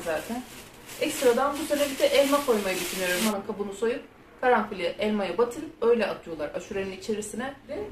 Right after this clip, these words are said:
bu sene de öyle deneyeceğim. Bakalım artık yarın mı yaparım, öbür gün yaparım bilmiyorum. Böyle ufak bir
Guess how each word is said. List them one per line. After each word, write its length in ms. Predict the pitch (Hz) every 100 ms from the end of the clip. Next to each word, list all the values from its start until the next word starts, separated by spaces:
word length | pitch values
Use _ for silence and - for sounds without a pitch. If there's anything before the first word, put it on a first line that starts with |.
| -
bu 60 | -
sene 240 | 240 214
de 80 | -
öyle 280 | 233 233 165
deneyeceğim. 400 | 165 156 143 -
Bakalım 340 | 220 196 180
artık 340 | 220 214 -
yarın 260 | 214 214 294
mı 100 | 302
yaparım, 280 | 226 208 190
öbür 380 | 220 269 - 214
gün 180 | 202
yaparım 340 | 196 247 381 330
bilmiyorum. 540 | 285 240 185 190 403 - - - - -
Böyle 260 | 262 233 285 - - -
ufak 340 | - 226 -
bir 120 | 294